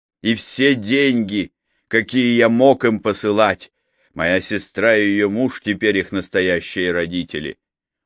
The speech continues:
Оба плоть от плоти Англии, ее суть. Я хороший врач,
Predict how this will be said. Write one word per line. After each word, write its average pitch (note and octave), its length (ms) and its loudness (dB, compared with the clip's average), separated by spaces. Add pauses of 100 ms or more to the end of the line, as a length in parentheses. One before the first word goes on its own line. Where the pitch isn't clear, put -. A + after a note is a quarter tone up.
Оба F2 580 0 (320)
плоть A#3 460 2
от C#3+ 200 0
плоти F#2 600 -2
Англии, D#2 880 -4 (380)
ее F2+ 500 -2 (260)
суть. - 420 0 (720)
Я F2 140 -2
хороший A#2 680 -6
врач, - 560 -18